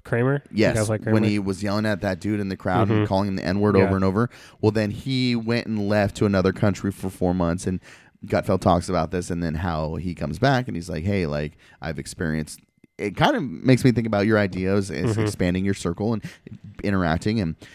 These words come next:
Speaker 2: he may be full of shit in his apology. He may be just saying what needs to be said in order to,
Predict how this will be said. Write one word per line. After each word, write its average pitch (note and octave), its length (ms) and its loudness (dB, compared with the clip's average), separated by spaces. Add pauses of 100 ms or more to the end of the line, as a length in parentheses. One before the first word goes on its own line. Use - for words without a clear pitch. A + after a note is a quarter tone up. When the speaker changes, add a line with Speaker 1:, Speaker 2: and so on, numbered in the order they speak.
(400)
Speaker 2:
he - 200 2
may F#3+ 240 6
be F3 100 2
full C3+ 240 4
of A#2 60 4
shit - 280 2 (200)
in A#2+ 160 4
his G#2+ 120 4
apology. F#2 540 4
He G2+ 140 2
may G#2 220 4
be A2 120 2
just G2+ 320 4
saying A2+ 280 4
what G#2+ 120 4
needs G#2 200 0
to G2+ 60 -6
be G2+ 120 -2
said F2+ 320 0
in F2+ 100 0
order F2 240 4
to, E2+ 160 -2